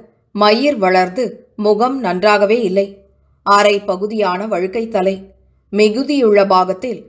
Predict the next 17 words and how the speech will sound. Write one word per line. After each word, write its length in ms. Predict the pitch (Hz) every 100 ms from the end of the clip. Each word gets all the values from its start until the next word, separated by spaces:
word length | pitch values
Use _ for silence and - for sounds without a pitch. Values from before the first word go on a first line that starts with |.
| _ _ -
கேசம் 480 | 220 233 - 285
கலைந்து 420 | - 190 185 190 240 - - _ -
பம் 340 | 202 208 247
என்று 260 | 269 196 226
பம்பலிட்டு 640 | 240 185 185 262 247 226
கிடந்தது. 460 | - 196 196 202 196 202 - _ _ _ _ _ -
அவர் 300 | 202 196 196
போட்டிருந்த 540 | 202 214 240 220 196
வெள்ளை 300 | 180 180 196 233
சட்டையில் 540 | 208 175 185 202 220 - _ _ -
பித்தான் 500 | 202 208 - 277 277
கழன்று 440 | 247 196 190 196 240 - - _ -
மார்பகம் 680 | 196 196 220 240 247 202 233
எலும்பு 320 | 196 185 226 277
தெரிய 260 | 196 185 220 214 - _
இழைத்து 460 | 196 208 226 247 285
தெரிந்தது. 500 | 254 202 202 202 202